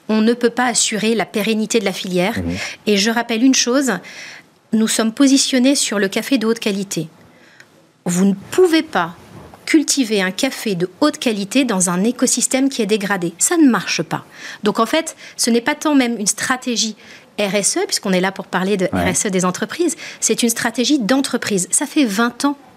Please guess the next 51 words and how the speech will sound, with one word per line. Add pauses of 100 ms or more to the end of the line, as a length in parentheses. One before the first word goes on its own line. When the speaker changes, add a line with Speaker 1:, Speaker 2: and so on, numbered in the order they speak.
Speaker 1:
qu'on
fait
cela (760)
pour
atteindre
la
neutralité
carbone
Speaker 2:
Mhm.
Speaker 1:
depuis
peu,
depuis
deux
mille
seize. (340)
Mais
ça
fait
vingt
ans
que
nous
pratiquons
l'agroforesterie,
puisque (340)
sans
cela, (340)
nous
ne
pouvons
pas
cultiver
un
café
de
qualité,
et
c'est
ce
que
nos (220)
clients
nous
demandent. (220)
Speaker 2:
Euh... (220)
Quelle
est
la
part
de
bio